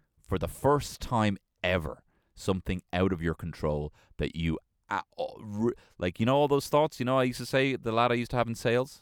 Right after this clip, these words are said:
I used to work in sales, and he was a big Jesus man, and he used to say, "Bro, you know all them worries, you know all them, give 'em to Jesus, give 'em to Jesus." Well,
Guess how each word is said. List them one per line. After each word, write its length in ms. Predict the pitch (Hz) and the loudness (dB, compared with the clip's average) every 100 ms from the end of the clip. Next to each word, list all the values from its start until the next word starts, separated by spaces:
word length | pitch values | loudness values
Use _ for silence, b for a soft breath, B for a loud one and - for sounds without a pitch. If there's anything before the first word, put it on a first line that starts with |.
| - | -10
I 20 | 107 | -8
used 160 | 104 | -6
to 60 | 113 | -4
work 140 | 107 | -4
in 80 | 110 | -2
sales, 280 | 117 113 117 | 0 0 0
and 120 | 101 | -2
he 60 | 98 | 0
was 140 | 98 | -2
a 40 | |
big 200 | 98 101 | -4 -6
Jesus 420 | 98 107 107 107 - | -6 -6 -4 -6 -4
man, 300 | 113 120 135 b b b b b | -4 -4 -10 b b b b b
and 140 | 98 104 | 0 2
he 60 | |
used 100 | 104 | 2
to 60 | 98 | -2
say, 260 | - 104 - b b b - | -2 -2 -4 b b b -2
"Bro, 320 | 135 156 - - _ _ - | 2 2 0 -8 _ _ -4
you 100 | 120 | 2
know 120 | 143 | 4
all 100 | 151 | 4
them 160 | 147 147 | 2 4
worries, 360 | 147 156 135 | 4 4 0
you 60 | 127 | 0
know 100 | 135 | 0
all 80 | 131 | 0
them, 200 | 135 117 | -4 -4
give 220 | 131 127 | -2 0
'em 80 | 113 | 0
to 80 | |
Jesus, 500 | 90 87 82 78 - _ _ | 0 0 0 -4 -10 _ _
give 120 | 104 | -8
'em 60 | 101 | -6
to 60 | 82 | -6
Jesus." 440 | 82 78 71 - b b - | -6 -6 -8 -14 b b -2
Well, 180 | 123 | -2